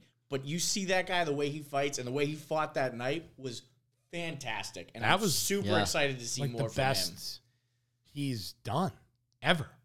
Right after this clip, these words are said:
Speaker 1: Yeah.
Speaker 2: Dude, Dan Hooker's no joke.
Speaker 1: I know
Speaker 3: No.
Speaker 1: he's not, but
Speaker 2: And
Speaker 1: he came out there like, "Listen, I'm gonna show everybody that not only can I throw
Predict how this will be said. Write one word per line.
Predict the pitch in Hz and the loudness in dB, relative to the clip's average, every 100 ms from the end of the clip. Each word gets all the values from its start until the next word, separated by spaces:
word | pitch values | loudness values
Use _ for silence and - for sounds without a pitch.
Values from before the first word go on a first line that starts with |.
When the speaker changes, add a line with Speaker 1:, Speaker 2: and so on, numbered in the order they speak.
| - | -6
Speaker 1:
Yeah. | 127 208 - - _ _ | 0 0 0 -10 _ _
Speaker 2:
Dude, | - 233 120 | 4 4 4
Dan | 143 214 | 4 6
Hooker's | 202 214 269 147 | 10 8 8 4
no | 117 135 156 | 2 4 4
joke. | 107 135 143 - | 4 0 0 2
Speaker 1:
I | 147 | 2
know | 196 285 | 4 4
Speaker 3:
No. | |
Speaker 1:
he's | 381 240 | 4 4
not, | 151 98 | 2 0
but | 131 | 6
Speaker 2:
And | 175 180 | 8 10
Speaker 1:
he | 175 | 8
came | 233 226 | 4 2
out | 208 202 | 2 2
there | 185 170 | 0 2
like, | 135 107 | 0 -2
"Listen, | 127 156 - 135 - | -4 -4 -4 -6 -8
I'm | 135 | -8
gonna | 180 | -6
show | - 165 135 - - | -4 -2 -4 -6 -4
everybody | 156 131 120 110 101 98 - _ - | -2 -2 -2 -2 -2 -4 -10 _ -10
that | 107 | -8
not | 113 135 | -4 -4
only | 170 180 | -2 -4
can | 165 | -4
I | 143 131 | -4 -4
throw | 135 120 127 143 | -4 -4 -2 -4